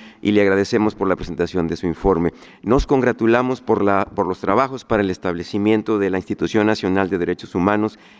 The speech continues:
e invitamos a Suriname a con-, a concretar dicha iniciativa con plena observancia a los derechos de París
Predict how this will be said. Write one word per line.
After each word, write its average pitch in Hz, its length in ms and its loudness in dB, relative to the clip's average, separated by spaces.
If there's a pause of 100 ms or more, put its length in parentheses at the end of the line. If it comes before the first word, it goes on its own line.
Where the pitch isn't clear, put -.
e - 80 -2
invitamos 110 520 -2
a 110 80 -6
Suriname 98 520 2
a 82 60 0
con-, 82 300 -6
a 90 100 -4
concretar 113 540 -2
dicha 98 200 -4
iniciativa 95 640 -2 (240)
con 92 140 0
plena 110 240 2
observancia 95 680 0
a 92 120 -2
los 90 100 -2
derechos 80 360 -4
de 92 100 0
París 113 360 0